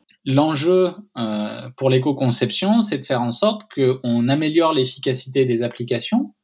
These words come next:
très bien, mais par contre, qu'on en, qu'on empêche ou qu'on contraigne autrement le, le, les services numériques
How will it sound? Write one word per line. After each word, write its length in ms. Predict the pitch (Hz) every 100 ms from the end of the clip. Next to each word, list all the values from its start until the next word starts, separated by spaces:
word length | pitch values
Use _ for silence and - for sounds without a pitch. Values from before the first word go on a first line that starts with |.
| -
très 160 | -
bien, 240 | 123 190 220 - - - -
mais 100 | 127
par 200 | 127 127
contre, 520 | 185 214 220 240 247 - _ _
qu'on 200 | 151 143
en, 220 | 147 143 -
qu'on 200 | 135 143
empêche 520 | 147 143 165 220 226
ou 80 | 143
qu'on 200 | 131 131
contraigne 800 | 123 202 - - 190 180 127 110 -
autrement 720 | 180 175 - 170 165 160 131 _ -
le, 560 | 123 117 117 117 110 123 - _ _ -
le, 340 | 135 117 110
les 300 | 151 143 127
services 420 | 127 147 135 139 -
numériques 600 | 127 123 170 233 -